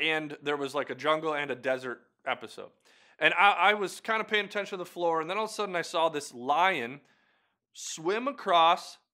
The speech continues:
the water and attack an alligator. It was crazy, and it caught out of the corner of my eye, so then I just kinda snuck away and sat down.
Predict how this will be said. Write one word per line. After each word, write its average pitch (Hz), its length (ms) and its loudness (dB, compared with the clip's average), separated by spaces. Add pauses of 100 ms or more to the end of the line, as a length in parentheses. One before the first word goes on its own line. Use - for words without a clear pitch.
(560)
the 147 140 -2
water 131 640 2 (680)
and 147 320 0
attack 180 580 4
an 165 220 -4
alligator. 123 760 0 (560)
It 170 120 0
was 214 160 -4
crazy, 156 540 -2
and 139 80 -2
it 147 80 -6
caught 196 300 2
out 170 80 4
of 165 80 -2
the 151 40 -6
corner 175 200 -2
of 165 60 -6
my 156 180 2
eye, - 20 4
so 139 180 -6
then 156 220 -2
I 151 80 2
just 147 240 -8
kinda 143 200 -4
snuck 156 360 -6
away 143 240 0
and 131 100 -2
sat 131 300 -2
down. 120 240 -2